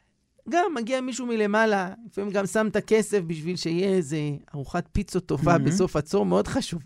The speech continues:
Speaker 1: לא לוותר על זה. כל הפינוקים, אבל זה לא היה קורה, אם לא היה את הרצון הזה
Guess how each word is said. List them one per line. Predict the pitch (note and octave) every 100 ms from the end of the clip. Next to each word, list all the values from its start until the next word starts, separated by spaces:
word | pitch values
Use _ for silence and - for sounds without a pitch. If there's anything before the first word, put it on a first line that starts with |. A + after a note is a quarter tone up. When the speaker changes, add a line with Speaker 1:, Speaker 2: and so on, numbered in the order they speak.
| -
Speaker 1:
לא | A3+
לוותר | A#3 B3 B3+ G3+
על | F3
זה. | D3 D3+ - _ _ _
כל | - A#3
הפינוקים, | A3 B3 G#3+ G#3 C4+ D4 F4+ - _ _ - _ _ _
אבל | E3+ F#3 G#3 G3+ - _
זה | E3 G3
לא | G#3+
היה | B3
קורה, | - F3 D#3+ _ -
אם | D#3 F#3
לא |
היה | G3 G3
את | F#3
הרצון | F3 D#3+ D#3+ G3
הזה | F3+ D3